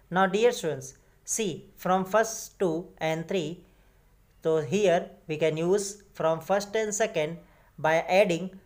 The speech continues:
Q P plus P R, which is, is equal to two root thirteen plus root thirteen is equal to three root thirteen. And from third, Q R is equal to three root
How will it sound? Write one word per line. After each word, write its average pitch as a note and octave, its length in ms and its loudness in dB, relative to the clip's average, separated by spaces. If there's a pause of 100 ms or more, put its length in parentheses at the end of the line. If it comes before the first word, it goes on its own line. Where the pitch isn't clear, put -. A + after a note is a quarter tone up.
(200)
Q A3+ 220 -4
P A#3 200 -4
plus F#3 360 2
P F#3+ 240 -2
R, C3+ 180 0 (140)
which D3+ 180 -8
is, D#3+ 140 -6
is C#3 160 -8
equal C#3+ 260 -2
to D3+ 240 -6
two G#3+ 180 -4
root E3 300 -4
thirteen E3+ 460 -2 (100)
plus D3+ 280 -2
root D3+ 260 -6
thirteen D3+ 400 -4 (100)
is D3 220 -10
equal C#3+ 260 -4
to C#3 140 -8
three F#3 320 -4
root C#3 240 -4 (160)
thirteen. E3+ 340 -2 (680)
And F#3 280 2
from E3 400 0 (100)
third, F3 340 6 (440)
Q G#3+ 180 2
R A3 160 8
is D3+ 160 -2
equal D3+ 320 -2
to D3 240 -10 (180)
three F3+ 280 -2
root C#3 320 -8